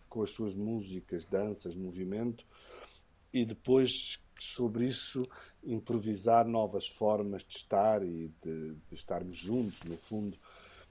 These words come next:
para a construção de algo que seja melhor e mais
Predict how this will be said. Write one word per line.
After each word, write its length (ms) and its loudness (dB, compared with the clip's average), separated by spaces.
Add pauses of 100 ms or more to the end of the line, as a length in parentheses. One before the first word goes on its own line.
(260)
para 200 2
a 40 0
construção 640 -4
de 60 -2
algo 260 0
que 120 -16
seja 340 -2
melhor 440 -2
e 60 -4
mais 380 -6